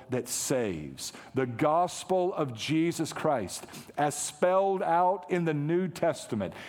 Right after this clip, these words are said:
is the only gospel that saves. Jesus warns us here. There'll be a separating of the wheat from the chaff, the sheep from the goats on the day of judgment.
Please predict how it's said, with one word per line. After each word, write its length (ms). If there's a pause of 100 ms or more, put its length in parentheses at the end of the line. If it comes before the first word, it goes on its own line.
(120)
is 240
the 260
only 680 (240)
gospel 760 (120)
that 180
saves. 920 (1700)
Jesus 420
warns 420
us 160
here. 300 (1200)
There'll 140
be 140
a 100 (300)
separating 720
of 80
the 80
wheat 280
from 180
the 60
chaff, 500
the 60
sheep 460 (300)
from 180
the 80
goats 560
on 140
the 80
day 220
of 120
judgment. 580